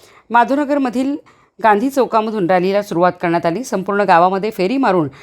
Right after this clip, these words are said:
पुन्हा मुख्य रस्त्यावरून या रॅलीची सांगता गांधी चौकात करण्यात आली. गांधी चौकामध्ये शोभामंडप उभारून बसवेश्वर महाराज आणि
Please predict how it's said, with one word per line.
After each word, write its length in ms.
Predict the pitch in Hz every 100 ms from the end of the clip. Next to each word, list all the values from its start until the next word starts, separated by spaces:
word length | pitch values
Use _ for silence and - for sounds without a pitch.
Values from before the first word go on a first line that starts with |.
| - - -
पुन्हा 220 | 233 254
मुख्य 300 | 214 - 269
रस्त्यावरून 420 | 240 - 208 226
या 140 | 196
रॅलीची 360 | 185 170 170 214
सांगता 400 | 214 180 175 165
गांधी 280 | 165 175 247
चौकात 280 | 208 - 170 175
करण्यात 260 | 156 147
आली. 160 | 143 139 - - - - 208
गांधी 220 | 226 262
चौकामध्ये 460 | 262 233 220 220
शोभामंडप 580 | 240 196 180 202 190 190
उभारून 340 | 165 202 196 156
बसवेश्वर 400 | 175 185 196 196
महाराज 360 | 180 196 214
आणि 160 | 190